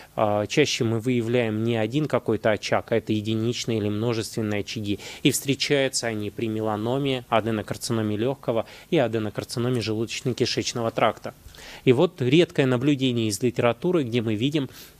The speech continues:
метастатическое поражение правого лёгкого при меланоме в виде субсолидного очага, то есть частично солидного очага.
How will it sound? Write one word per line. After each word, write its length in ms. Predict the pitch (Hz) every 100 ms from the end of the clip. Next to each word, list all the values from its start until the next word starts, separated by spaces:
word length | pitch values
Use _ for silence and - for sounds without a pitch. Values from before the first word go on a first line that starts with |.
| - - - - - - -
метастатическое 920 | 139 143 - 143 - 135 - - 113
поражение 500 | 131 127 117 110 113
правого 360 | - 117 104
лёгкого 440 | 107 147 165 - 120
при 220 | - 135
меланоме 640 | 117 107 107 123 170 151 - - -
в 60 |
виде 420 | 110 117 160 180 - - -
субсолидного 920 | - 139 - - 131 131 127 120 113 - - - - - -
очага, 500 | - 120 107 101 90 -
то 80 | 110
есть 280 | - - -
частично 560 | - 139 - 131 - 120
солидного 560 | - 131 104 98 98 95
очага. 400 | - 98 95